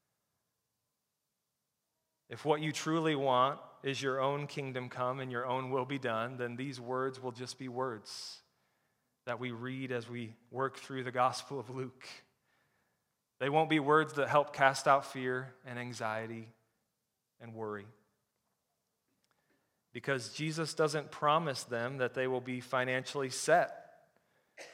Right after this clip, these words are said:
for the rest of their lives. He doesn't promise them that they will be liked by everyone they meet and impress people that they work with,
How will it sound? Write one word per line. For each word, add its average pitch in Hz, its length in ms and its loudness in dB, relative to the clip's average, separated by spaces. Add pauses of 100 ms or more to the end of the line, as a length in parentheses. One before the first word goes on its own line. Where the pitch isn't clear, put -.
for 147 120 0
the 135 80 2
rest 143 300 8
of 143 100 -2
their 135 160 6
lives. 135 400 8
He 139 80 -2
doesn't 147 300 2
promise 151 440 4
them 143 180 0
that 139 140 -2
they 147 100 2
will 147 120 4
be 139 140 0
liked 139 640 2 (580)
by 127 200 6
everyone 139 340 4
they 139 140 2
meet 151 220 -2
and 127 140 -4
impress - 920 0 (340)
people 147 260 -4
that 135 140 0
they 139 120 2
work 135 300 -2
with, 117 300 -6